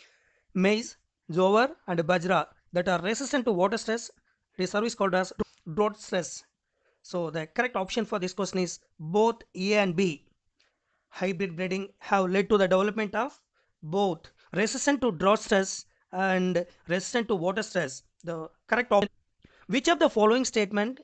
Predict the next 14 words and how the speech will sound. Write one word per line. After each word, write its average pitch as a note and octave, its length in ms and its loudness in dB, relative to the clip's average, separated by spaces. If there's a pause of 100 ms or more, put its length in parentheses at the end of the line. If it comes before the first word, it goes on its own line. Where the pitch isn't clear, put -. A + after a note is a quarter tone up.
given G3+ 280 0
the G3 140 -4
option F#3+ 360 -2
is G#3 140 -2
correct? E3 440 -2 (1080)
Option F#3+ 320 2
A, G#3+ 60 6
case C4 240 2
of C4 120 2
stress, A#3 440 -2 (220)
many A#3 320 0
animals A3 440 0
cannot G3+ 380 -2
migrate. F3+ 540 -2